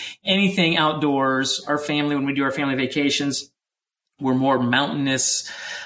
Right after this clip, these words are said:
hiking, exploring, adventures. That's it, running, outdoor activities.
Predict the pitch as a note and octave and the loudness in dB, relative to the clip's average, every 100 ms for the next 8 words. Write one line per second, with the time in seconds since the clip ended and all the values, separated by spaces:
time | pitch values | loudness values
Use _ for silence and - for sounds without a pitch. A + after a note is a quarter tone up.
0 | - C#3+ C3 C3+ C3 B2 B2+ C3+ C#3 - | -2 0 0 2 2 2 0 -2 -4 -2
1 | - D3+ C#3+ C3 B2+ C#3 C3 B2+ C#3 - | -2 0 0 2 0 0 -2 -2 -2 -2
2 | C#3 C3 B2 - - _ _ - - G3+ | -2 -2 -4 -6 -12 _ _ -20 -4 -2
3 | G3+ E3+ D#3 E3 E3+ E3+ E3 - - - | 0 0 2 2 2 2 2 0 -6 -8
4 | - - C#3+ C3 C3 A2+ - G#2+ G2+ - | -8 -2 0 2 0 0 -2 -2 -2 -4